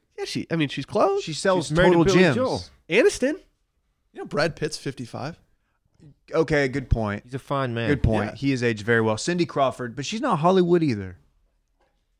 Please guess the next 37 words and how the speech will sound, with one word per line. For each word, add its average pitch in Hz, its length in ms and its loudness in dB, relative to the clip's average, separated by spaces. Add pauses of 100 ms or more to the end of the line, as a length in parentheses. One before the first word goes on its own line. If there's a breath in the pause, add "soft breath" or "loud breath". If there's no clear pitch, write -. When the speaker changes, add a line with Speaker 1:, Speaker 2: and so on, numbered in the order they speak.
(200)
Speaker 3:
Christy 139 260 -10
Brinkley 110 340 -6
just 80 140 -10
doesn't 87 180 -6
make 73 160 -14
sense. - 480 -12 (1300)
It's - 120 -20
crazy. - 420 -12 (180)
Speaker 1:
Hold 135 120 -8
on, 110 60 -8
what? 127 220 -6 (560)
Speaker 3:
Christy 131 220 0
Speaker 1:
Oh, 143 40 2
her? 147 80 2
Speaker 3:
Brinkley. 104 420 -6 (160)
Speaker 1:
Yeah, 107 140 -16
she's 113 240 -14
a 104 40 -18
snack. - 440 -20
Speaker 4:
Named 143 160 -6
her 120 80 -4
daughter 117 320 -6
Sailor, 123 400 -6
too. - 360 -14 (420)
Speaker 1:
Heidi 285 180 0
Klum's 202 280 0
aged 113 180 -4
well 127 180 -2
as 143 40 -10
well. 302 260 -12 (180)
Speaker 2:
That's 131 180 -4
a 127 60 -4
terrible 120 420 -4
name. 95 380 -8 (100)
Speaker 4:
Yeah. 123 140 -14 (1400)
Speaker 1:
Bill 196 140 0
Simmons 160 500 0